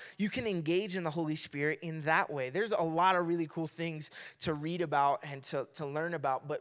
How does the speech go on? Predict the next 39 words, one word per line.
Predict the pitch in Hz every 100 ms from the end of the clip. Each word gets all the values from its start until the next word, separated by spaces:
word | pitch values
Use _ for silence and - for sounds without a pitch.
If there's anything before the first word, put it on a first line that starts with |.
| 156
really | 170 208 214
it's | 185 160 160
important. | 139 - - 214 - 127 - _ _ _
You | -
guys | 160
with | 156 151
me? | 170 - _ _ _ - _
It's | 170 185
important | 156 - 233 202 175 -
to | - 180
be | 139 - 175 202 196 - _ -
trained | - - 196 214 240 240 208
and | 180
equipped | 156 - 196 175 - -
with | 151 196 202
the | 208
Holy | 180 190 165 156
Spirit | - - 180 151 135 - - - _ _ _
so | - 185
that | 175 160
you | 156 196
can | 190 175
do | 143 160 151 147 147
the | 151
work | 135 170 170 - - _ -
of | 160 143
the | 143
ministry. | 147 165 156 - 135 131 175
It's | 160
essential | 165 - - 226 247 226 233 202
to | - 170
sharing | - 180 170 160
the |
gospel. | 139 151 143 - 104 _ - -
If | 170 -
Peter | - 277 285 214
couldn't | - 214 180 139
do | 151 143
it | 143